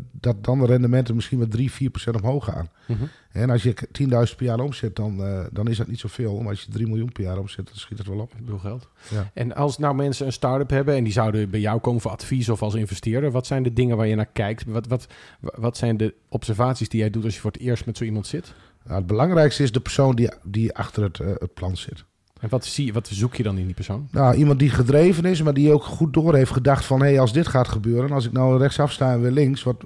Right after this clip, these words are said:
Speaker 1: hè, wat kan er dan gebeuren?" Dus je moet wel een visie hebben.
Speaker 2: Mhm.
Speaker 1: En een visie is nooit een visie voor drie maanden. Een visie is altijd voor een langere tijd. Hè, dat zegt een bank ook, hè. Van, "Hey, als het nu niet, eh, eh, stel voor dat jou wat gebeurt, wie vangt het dan op?
Speaker 2: Precies.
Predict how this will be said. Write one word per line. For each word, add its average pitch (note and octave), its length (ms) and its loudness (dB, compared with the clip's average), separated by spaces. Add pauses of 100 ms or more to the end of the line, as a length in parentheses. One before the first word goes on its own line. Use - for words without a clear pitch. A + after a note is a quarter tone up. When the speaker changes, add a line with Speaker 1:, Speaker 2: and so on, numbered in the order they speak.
(120)
Speaker 1:
hè, C3 180 -2
wat C#3+ 200 -2
kan C#3+ 220 0
er C3 100 2
dan B2+ 160 2
gebeuren?" B2 500 2
Dus G#2+ 160 0
je A2+ 140 0
moet C#3 120 0
wel D#3 120 0
een D3+ 60 2
visie A#2 400 -2
hebben. C#2 240 -8 (100)
Speaker 2:
Mhm. A#2+ 160 -2 (100)
Speaker 1:
En G#2 140 -2
een A2 60 2
visie - 340 0
is A2 80 0
nooit C3+ 260 2
een B2 160 2
visie A#2+ 320 -4
voor A2 140 -4
drie A2 220 0
maanden. F#2+ 280 -2
Een F#2 100 -4
visie A#2 360 -4
is A2 100 0
altijd G#2+ 280 -2
voor G#2+ 140 -6
een G#2 80 -4
langere G#2+ 360 -2
tijd. E2+ 300 -6 (320)
Hè, G#2 120 -6
dat A#2+ 140 -2
zegt - 220 -2
een A2+ 80 0
bank G#2+ 300 -2
ook, F#2+ 120 -8
hè. G#2+ 80 -4 (540)
Van, G2+ 300 -2
"Hey, B2 200 2
als A2 140 0
het A2 100 -4
nu B2+ 100 0
niet, A2+ 300 0
eh, G#2+ 680 0
eh, D#2+ 80 -4
stel B2 200 -2
voor - 120 -2
dat A2+ 100 0
jou A#2 180 0
wat G#2+ 120 -2
gebeurt, B2+ 480 -2 (100)
wie G#2 260 -4
vangt A2 220 -4
het F2+ 80 -8
dan G2+ 140 -4
op? C3+ 300 -4
Speaker 2:
Precies. F#2+ 240 -12